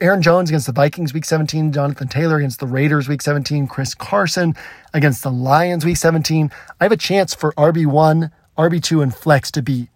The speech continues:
in excellent shape in week seventeen with these three running backs." And, uh, throughout the course of the season, these three are gonna have a lot of spillover into the flex. R B one's covered, R B two, uh, is covered, and we're gonna have spillover into the flex with these three guys.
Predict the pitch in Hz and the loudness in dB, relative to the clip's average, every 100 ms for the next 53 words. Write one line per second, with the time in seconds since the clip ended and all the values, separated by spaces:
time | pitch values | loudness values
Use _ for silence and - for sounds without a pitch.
0 | _ - 139 135 _ _ 196 214 - 202 | _ -6 -4 -4 _ _ 0 0 -2 -4
1 | - 160 139 139 127 139 131 - 143 123 | -2 0 0 -2 0 0 0 -2 -2 -2
2 | 139 123 143 127 131 147 131 131 135 - | -4 -6 -4 -2 0 0 -2 -6 -10 -18
3 | - - _ _ _ _ _ - 277 294 | -20 -20 _ _ _ _ _ -6 0 4
4 | 165 151 165 - - _ _ _ _ - | 4 2 -2 -8 -16 _ _ _ _ -20
5 | _ _ _ _ _ - 277 - 220 214 | _ _ _ _ _ -8 -4 2 2 4
6 | - 392 165 - 233 196 170 160 - 175 | 2 2 0 -2 0 2 2 2 -2 -4
7 | 190 - 226 175 143 143 143 139 156 - | -4 -4 -4 0 0 0 0 0 -2 -2
8 | 170 170 135 131 139 175 151 - - 143 | 2 2 2 -4 -2 0 0 -2 -4 -2
9 | 135 131 190 175 160 160 147 131 123 - | 0 2 0 0 -2 -2 -2 -2 -4 0
10 | 170 160 156 - - _ _ _ 151 147 | 2 2 0 -6 -20 _ _ _ 0 0
11 | - 151 143 - 180 170 156 - 147 143 | 0 0 0 2 2 2 -2 -4 -2 -2
12 | 139 151 147 - 156 139 131 135 131 123 | -2 -2 -2 -2 0 0 0 -2 -4 -4
13 | 120 147 123 - 131 - 123 117 - 135 | -2 -2 -2 -4 -6 -4 -4 -6 -8 -6
14 | 120 127 123 - | -6 -6 -8 -12